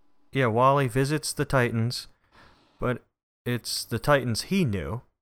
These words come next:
and I don't know if they were the current Titans up until Rebirth. I don't know, but he meets up with the Titans that he was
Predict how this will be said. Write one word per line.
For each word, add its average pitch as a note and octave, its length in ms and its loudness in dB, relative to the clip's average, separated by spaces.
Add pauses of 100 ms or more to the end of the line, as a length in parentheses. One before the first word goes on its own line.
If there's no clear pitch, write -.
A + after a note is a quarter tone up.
(180)
and G#2 160 -4
I B2+ 80 2
don't D3+ 160 2
know D#3+ 140 2
if A#2+ 100 -2
they G#2 140 -2
were G#2 380 0
the A2+ 100 -4
current B2+ 380 -2 (160)
Titans C#3+ 580 0
up C3+ 160 -6
until D3 360 -2
Rebirth. D3+ 540 -4 (300)
I A#2+ 100 0
don't C#3+ 140 2
know, A2+ 200 -2
but A#2+ 160 0
he D#3+ 140 0
meets F3 360 2
up D3+ 160 -4
with A#2 100 -6
the A#2 80 -4
Titans C3+ 460 0
that G#2 140 -4
he D3 140 -2
was D#3 300 -2